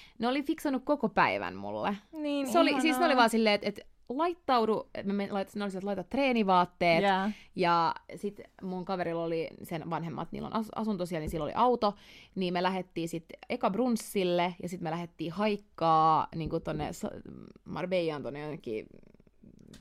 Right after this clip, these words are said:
Speaker 1: vuorille.
Speaker 2: Vuorille.
Speaker 1: Ja tota, Rondaan.
Speaker 2: Jaa.
Speaker 1: Ja siis se oli ihanaa. Ja sit niinku, mä en tiennyt mitään. Ja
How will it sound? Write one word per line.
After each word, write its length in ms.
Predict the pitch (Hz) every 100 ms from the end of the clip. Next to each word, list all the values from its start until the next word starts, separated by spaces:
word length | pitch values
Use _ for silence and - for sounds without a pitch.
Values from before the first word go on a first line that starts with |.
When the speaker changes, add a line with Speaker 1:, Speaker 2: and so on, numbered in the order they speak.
| 185
Speaker 1:
vuorille. 400 | 214 226 185 170 165
Speaker 2:
Vuorille. 100 | 170 214 - - - - -
Speaker 1:
Ja 140 | 165
tota, 460 | 165 160 160 151 - 175
Rondaan. 760 | 185 175 151 113 120 147 175 170 - -
Speaker 2:
Jaa. 220 | 202 185
Speaker 1:
Ja 300 | 170 165 160 -
siis 280 | 190 175
se 80 | -
oli 140 | 175 -
ihanaa. 760 | 220 208 240 214 190 180 175 -
Ja 100 | 180
sit 240 | 190 190
niinku, 320 | 185 - 180 - -
mä 140 | 208
en 80 | 202
tiennyt 260 | 196 156 165
mitään. 500 | 196 196 170 165 165
Ja 180 | 135